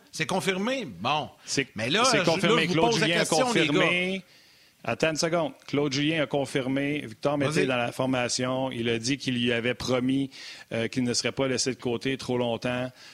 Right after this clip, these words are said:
Speaker 2: Claude Julien a dit qu'il voulait pas laisser. Il dit malheureusement, on est en... malheureusement et heureusement, on est en santé. Donc, euh, euh, c'est Kulak qui va laisser sa place, mais ça n'a aucun, aucun, aucun rapport avec ses performances. C'est juste qu'on veut garder tout le monde impliqué. Pour les gens là, qui sont,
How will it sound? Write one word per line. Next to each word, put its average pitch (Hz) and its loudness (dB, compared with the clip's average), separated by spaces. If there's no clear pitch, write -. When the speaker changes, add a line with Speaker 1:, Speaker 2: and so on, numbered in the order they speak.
Speaker 2:
Claude 127 0
Julien 131 0
a - -6
dit 123 -4
qu'il - -16
voulait 117 -2
pas 143 0
laisser. 139 0
Il 123 -4
dit 107 -8
malheureusement, 131 0
on 143 0
est 123 -4
en... 123 -2
malheureusement 147 0
et 165 0
heureusement, 131 0
on 151 0
est 127 -2
en 127 0
santé. 131 -2
Donc, 127 -2
euh, 120 0
euh, 123 -2
c'est 123 0
Kulak 143 -2
qui - -10
va 127 2
laisser 123 -2
sa 123 0
place, 143 -4
mais 123 0
ça 123 0
n'a 131 -2
aucun, 170 -2
aucun, 147 0
aucun 143 0
rapport 127 0
avec 117 -2
ses 117 -2
performances. 123 -2
C'est 120 -2
juste 123 -4
qu'on 113 -4
veut 110 -4
garder 113 -4
tout - -4
le 123 -2
monde 127 -2
impliqué. 113 -4
Pour 120 0
les 120 0
gens 139 0
là, 131 0
qui - -4
sont, 120 -2